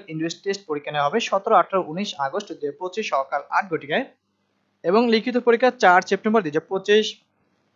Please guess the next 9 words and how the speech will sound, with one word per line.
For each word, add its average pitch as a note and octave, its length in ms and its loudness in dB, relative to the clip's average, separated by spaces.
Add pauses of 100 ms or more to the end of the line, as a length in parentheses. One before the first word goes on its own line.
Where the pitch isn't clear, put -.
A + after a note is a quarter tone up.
(200)
মনস্তিক F3 520 2
ও D#3+ 80 4
মৌখিক F3 320 -2
পরীক্ষা G3 340 2
বারো C#3+ 260 2
সেপ্টেম্বর G#3+ 400 -4
দুই D3 100 -6
হাজার C3+ 160 -10
পঁচিশ। G#3 320 -2